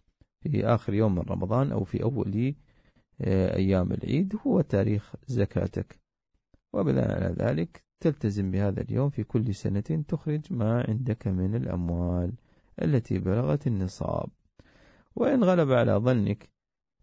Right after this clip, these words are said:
أنك قد أمضيت سنتين فتزكي ما غلب على ظنك أنه سنة،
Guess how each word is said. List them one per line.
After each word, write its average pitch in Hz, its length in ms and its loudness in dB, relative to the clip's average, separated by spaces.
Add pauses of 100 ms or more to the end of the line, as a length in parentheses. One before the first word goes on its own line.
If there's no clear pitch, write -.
(120)
أنك 110 440 0 (1000)
قد 123 260 -2 (200)
أمضيت 107 460 2
سنتين 101 720 0 (920)
فتزكي 139 960 -2 (320)
ما 101 720 2
غلب 104 380 2
على 95 160 4
ظنك 104 440 2
أنه 98 300 0
سنة، 175 360 0